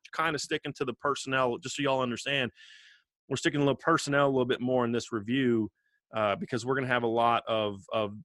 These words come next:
of that offensive talk, scheme talk. But that, that was the disappointing thing that I thought we could have seen more of it. And the fact is, is when you're gonna play twelve,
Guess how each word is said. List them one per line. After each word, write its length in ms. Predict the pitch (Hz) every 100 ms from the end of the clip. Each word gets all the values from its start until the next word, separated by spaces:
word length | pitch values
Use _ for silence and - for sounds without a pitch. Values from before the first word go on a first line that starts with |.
| -
of 220 | 117 107
that 180 | 110 101
offensive 540 | 101 117 - 110 101 95
talk, 460 | - 127 98 -
scheme 400 | - - 131 123
talk. 320 | 110 107 98 92
But 160 | 120 110
that, 180 | 147 160
that 180 | 147 190
was 80 | 135
the 80 | 131
disappointing 480 | 131 120 131 123 117
thing 240 | 123 117
that 80 | 113
I 40 | 110 -
thought 200 | 127 -
we 100 | 117
could 100 | 127
have 60 | -
seen 180 | 120
more 280 | 110 113 113
of 140 | 107 104
it. 140 | 110 _ _ _ _ _ _ _ _
And 200 | 123 117
the 40 | 113
fact 320 | - 143 131
is, 240 | 143 135 117
is 180 | 110 - - - - -
when 180 | 123 123
you're 100 | 147
gonna 140 | 143
play 240 | 123 143 127
twelve, 560 | - 139 135 127 117